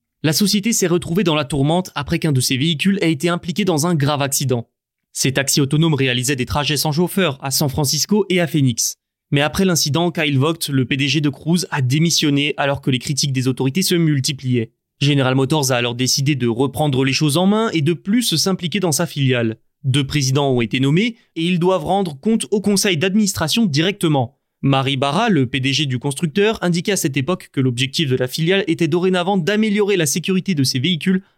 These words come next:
avant un déploiement dans une ville. Et donc, selon Bloomberg, Cruise pourrait reprendre très bientôt ses tests à Houston et Dallas. L'État du Texas possède l'une des réglementations les plus souples en matière de conduite autonome.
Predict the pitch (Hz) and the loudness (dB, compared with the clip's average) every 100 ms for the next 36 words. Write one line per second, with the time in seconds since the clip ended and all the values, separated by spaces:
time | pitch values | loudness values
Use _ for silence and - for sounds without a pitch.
0 | _ 180 160 196 214 160 147 147 139 160 | _ -2 0 2 2 2 0 0 0 0
1 | 156 135 135 123 120 110 - _ _ _ | 0 2 2 0 0 -4 -8 _ _ _
2 | - 175 185 165 135 - 131 120 131 147 | 0 2 2 2 0 0 0 2 2 2
3 | 185 208 208 202 - 214 - 170 175 165 | 2 2 0 0 -2 -2 0 2 2 2
4 | 151 175 196 208 202 - 170 196 220 226 | 0 0 2 2 0 -2 -2 0 0 0
5 | 214 208 160 170 - 185 185 180 - 156 | -2 0 -2 -2 -4 0 2 2 2 0
6 | 175 - 160 147 131 120 - - _ _ | 0 0 0 2 2 0 -4 -12 _ _
7 | _ _ - 135 139 127 117 131 - 127 | _ _ -2 0 2 0 -2 -2 0 -2
8 | - 135 147 131 139 131 123 127 131 139 | -2 -2 0 0 2 2 0 0 0 0
9 | 143 196 185 - 185 240 202 202 180 175 | 0 0 0 -2 0 0 0 0 0 0
10 | 208 170 165 180 185 165 151 135 117 | 0 0 0 -2 -2 0 2 2 0